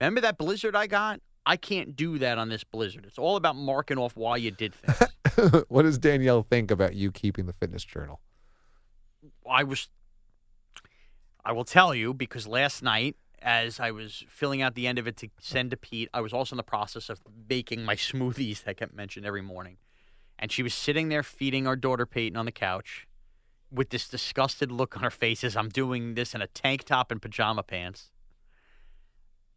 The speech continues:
Speaker 1: And qu-, her quote was,
Speaker 2: <laughs>
Speaker 1: "Whatever you're doing is not working.
Speaker 2: <laughs>
Speaker 1: You're spending all this money on fruit, and for what?"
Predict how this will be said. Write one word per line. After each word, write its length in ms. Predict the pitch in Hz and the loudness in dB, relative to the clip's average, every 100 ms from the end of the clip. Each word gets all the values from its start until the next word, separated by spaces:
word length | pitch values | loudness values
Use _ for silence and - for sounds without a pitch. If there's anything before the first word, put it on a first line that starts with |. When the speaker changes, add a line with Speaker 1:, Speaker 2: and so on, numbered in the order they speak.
| _ - | _ 0
Speaker 1:
And 240 | 151 151 - - - | 0 0 -6 -18 -14
qu-, 380 | - - 180 | -10 -4 -2
her 180 | 156 180 | 4 4
quote 380 | 170 151 151 110 | 4 2 2 2
was, 340 | 127 120 - - - - _ _ | 0 0 -2 -16 -20 -20 _ _
Speaker 2:
<laughs> 460 | - - - - 123 | -20 -20 -20 -16 -2
Speaker 1:
"Whatever 360 | 143 165 180 | 0 0 0
you're 140 | 202 156 | -4 -2
doing 300 | 147 147 127 | -2 -2 -4
is 100 | 110 | 0
not 220 | 117 120 104 | 0 0 -4
working. 340 | 101 - - 311 - 277 - 208 185 | 4 8 12 10 12 10 12 10 8
Speaker 2:
<laughs> 540 | - 160 - - - | 6 2 2 -6 -2
Speaker 1:
You're 80 | - | -4
spending 400 | - 139 160 156 | -2 0 2 2
all 200 | 143 160 | 2 0
this 180 | 185 160 | 0 -2
money 220 | 165 160 | 0 0
on 100 | 139 | -2
fruit, 380 | - - 131 113 104 | -4 -4 -4 -4 -8
and 120 | 104 | -4
for 140 | 117 | -2
what?" 320 | 101 98 90 | -2 -4 -8